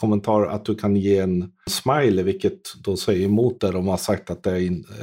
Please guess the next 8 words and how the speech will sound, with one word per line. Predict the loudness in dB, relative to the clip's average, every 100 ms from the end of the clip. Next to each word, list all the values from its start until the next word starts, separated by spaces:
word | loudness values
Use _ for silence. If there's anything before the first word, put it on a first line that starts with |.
| -8
anses | -6 -4 -4 -4
som | -2 -2
botkommentarer. | -2 -4 -2 0 2 2 0 -4
Så | -2 0
jag | 2 2
vet | 0 -2
inte, | -2 -2
för | 2 2